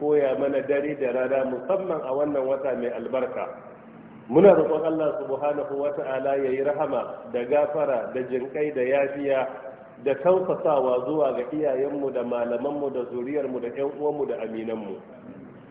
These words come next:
Muna roƙon Allah subhanahu wa ta'ala ya mana baiwa da rayuwa akan abin da yake daidai,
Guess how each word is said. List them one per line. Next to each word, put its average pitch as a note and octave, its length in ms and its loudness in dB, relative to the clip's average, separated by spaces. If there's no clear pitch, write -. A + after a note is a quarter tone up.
Muna F#3+ 240 8
roƙon E3 320 4
Allah D#3+ 320 2
subhanahu C#3+ 480 -2
wa C#3+ 160 0
ta'ala C#3+ 360 -2
ya C#3 120 4
mana D3 280 2
baiwa D3 520 2
da C3+ 160 2
rayuwa D3 480 2
akan D3 240 -2
abin C3+ 240 -4
da B2+ 80 -6
yake C3 400 -6
daidai, B2 480 -2